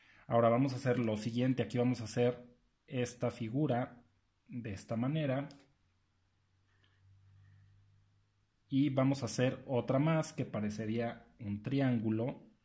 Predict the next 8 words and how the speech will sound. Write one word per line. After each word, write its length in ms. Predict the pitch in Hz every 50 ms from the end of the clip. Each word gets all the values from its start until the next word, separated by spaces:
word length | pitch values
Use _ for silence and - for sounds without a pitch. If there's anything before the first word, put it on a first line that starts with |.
| _ _
Lo 200 | - 117 110 104
vamos 300 | 101 98 101 104 104 -
a 40 | -
hacer 440 | - - 113 113 113 113 - - - -
así, 320 | 113 - - - 117 110
de 340 | 110 113 113 113 110 - -
esa 300 | 101 104 98 - - 107
manera. 720 | 107 101 104 107 123 143 151 160 170 170 - - - -